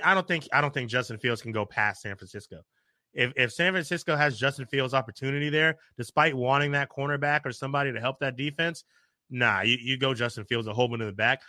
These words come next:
because you can hold him for ransom too, you, 'cause you don't expect to start him right away. You are gonna move forward with Jimmy G.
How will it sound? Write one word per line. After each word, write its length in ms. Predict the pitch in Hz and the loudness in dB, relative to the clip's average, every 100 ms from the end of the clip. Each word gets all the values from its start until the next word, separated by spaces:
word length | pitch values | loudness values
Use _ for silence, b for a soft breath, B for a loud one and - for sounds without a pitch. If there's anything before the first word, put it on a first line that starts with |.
| b | b
because 240 | 185 190 185 | -4 0 0
you 80 | 185 | 2
can 120 | 151 | 4
hold 180 | 180 185 | 4 4
him 80 | |
for 120 | 143 120 | 0 -2
ransom 360 | 139 165 120 104 | 2 2 0 -8
too, 240 | 143 107 b b - | -4 -6 b b -8
you, 180 | 220 175 | -6 -2
'cause 180 | 175 165 | -2 -2
you 60 | |
don't 160 | 202 196 | -2 -2
expect 300 | 180 190 175 | -2 -4 -4
to 60 | 143 | -6
start 280 | - 151 | -2 0
him 100 | 147 | 2
right 120 | 139 131 | 0 0
away. 220 | 123 139 | 0 -2
You 180 | 165 190 | 0 0
are 140 | 175 | 2
gonna 180 | 131 127 | 2 0
move 260 | 120 127 120 | -2 -4 -2
forward 200 | 131 123 | -2 -2
with 120 | 120 | -4
Jimmy 240 | 123 123 | -6 -6
G. 280 | 110 127 156 | -4 -4 -4